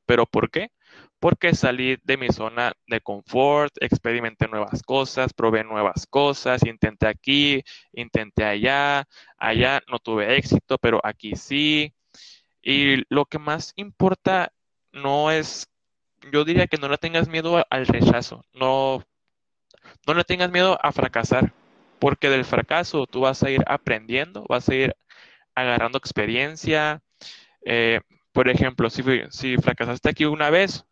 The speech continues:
y vas para allá, para otro lugar, y dices, "Ah, a-, allá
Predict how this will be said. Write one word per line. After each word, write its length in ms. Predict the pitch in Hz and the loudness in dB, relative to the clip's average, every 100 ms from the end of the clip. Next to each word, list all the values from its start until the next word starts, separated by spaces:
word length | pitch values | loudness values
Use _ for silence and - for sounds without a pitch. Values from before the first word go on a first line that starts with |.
| _ - | _ -4
y 160 | 123 | 0
vas 180 | 117 117 | 2 2
para 240 | - 127 110 | 2 2 2
allá, 300 | 120 190 220 _ | 0 -2 -6 _
para 240 | 120 117 110 | -2 0 0
otro 260 | - - 123 | -2 -2 -2
lugar, 380 | 110 135 151 - | 2 2 0 -2
y 200 | - 127 | -4 -2
dices, 200 | 123 117 | -2 0
"Ah, 240 | 120 123 - - | -2 -2 -6 -6
a-, 260 | - 117 - | -2 -2 -2
allá 380 | 110 117 147 | -2 0 0